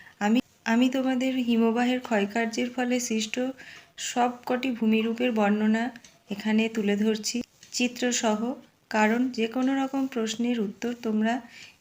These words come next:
এই প্রশ্নটি থেকে দিতে পারবে। তবে শুরু করা যাক উত্তর।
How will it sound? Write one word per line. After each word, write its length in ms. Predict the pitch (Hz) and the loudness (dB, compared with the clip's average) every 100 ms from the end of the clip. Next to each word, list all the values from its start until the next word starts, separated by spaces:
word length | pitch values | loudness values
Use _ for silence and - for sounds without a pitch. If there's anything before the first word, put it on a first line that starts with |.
| _ _ _ _ _ _ _ - | _ _ _ _ _ _ _ -6
এই 240 | 226 254 | -2 0
প্রশ্নটি 500 | 254 240 208 226 220 | 0 0 0 -2 -2
থেকে 300 | 233 240 247 | -2 -4 -4
দিতে 280 | 262 208 202 | -4 -4 -4
পারবে। 380 | 202 196 175 185 202 _ _ _ _ _ _ _ _ _ _ _ - - - - - - _ _ _ _ _ - _ _ _ _ _ _ | -4 -4 -4 -8 -12 _ _ _ _ _ _ _ _ _ _ _ -20 -20 -20 -20 -20 -20 _ _ _ _ _ -20 _ _ _ _ _ _
তবে 260 | 262 254 262 | -2 0 0
শুরু 280 | - 233 233 | -2 -2 0
করা 280 | 247 240 | 2 2
যাক 240 | 240 247 254 | 2 -2 -4
উত্তর। 380 | 208 - 233 | -8 -4 -4